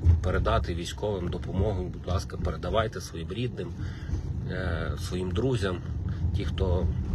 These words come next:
з вами працює. Це є дуже важливо. Ми також довантажуємо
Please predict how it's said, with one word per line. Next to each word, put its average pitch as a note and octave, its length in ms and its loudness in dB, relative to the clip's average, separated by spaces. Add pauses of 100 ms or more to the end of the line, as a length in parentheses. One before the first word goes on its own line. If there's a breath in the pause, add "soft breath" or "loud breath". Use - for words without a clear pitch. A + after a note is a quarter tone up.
(680 loud breath)
з - 40 -4
вами G2 280 0
працює. G#2+ 600 0
Це A2+ 160 4
є G#2 80 6
дуже G2 260 2
важливо. G#2 460 4
Ми F#2+ 140 2
також G#2+ 320 4
довантажуємо F#2 800 4